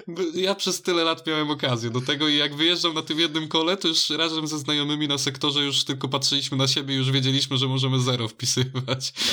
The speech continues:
w ten program meczowy. No tak, no ale, ale jeszcze, jeszcze oprócz tego Bartka, te, te wykluczenie Thompsona też jakby troszkę, troszkę kontrowersyjne, chociaż ja, ja się koniec końców zgadzam, e, z tą decyzją sędziego,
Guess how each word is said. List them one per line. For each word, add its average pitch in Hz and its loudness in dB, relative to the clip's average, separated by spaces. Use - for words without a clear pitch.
w 135 -8
ten 139 -2
program 135 2
meczowy. 123 0
No 143 2
tak, 127 -4
no 127 -2
ale, 147 -2
ale 151 2
jeszcze, 165 2
jeszcze 170 0
oprócz 147 0
tego 151 -4
Bartka, 131 0
te, 135 0
te 131 -2
wykluczenie 165 -2
Thompsona 175 -2
też - -2
jakby 143 -2
troszkę, 139 -2
troszkę 131 -4
kontrowersyjne, 131 0
chociaż 190 0
ja, 180 2
ja 151 -2
się 175 0
koniec 170 0
końców 147 -4
zgadzam, 110 -4
e, 110 -6
z - -2
tą 107 -2
decyzją 101 -6
sędziego, 104 -8